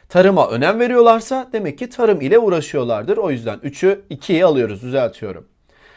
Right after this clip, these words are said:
Üçüncüsünde ise keçi kılından dokunan ve tapates adı verilen halı ve kilimleri önemli gelir kaynağı olmaları. Bakın keçi kılığından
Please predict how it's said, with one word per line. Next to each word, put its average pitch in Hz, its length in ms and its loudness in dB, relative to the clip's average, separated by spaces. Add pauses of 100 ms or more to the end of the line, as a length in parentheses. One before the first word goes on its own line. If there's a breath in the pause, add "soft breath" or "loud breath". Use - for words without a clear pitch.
(280 soft breath)
Üçüncüsünde 226 680 -6
ise 185 240 -6
keçi 202 280 -12
kılından 143 600 -2
dokunan 202 640 -4
ve 190 160 0
tapates 185 520 -6
adı 143 220 -4
verilen 135 340 -4
halı 190 300 -2
ve 120 120 -4
kilimleri 156 600 -6
önemli 156 380 -6
gelir 170 260 -8
kaynağı 165 420 -6
olmaları. 117 500 -4 (380 soft breath)
Bakın 185 220 -10
keçi 156 300 -12
kılığından 147 640 -4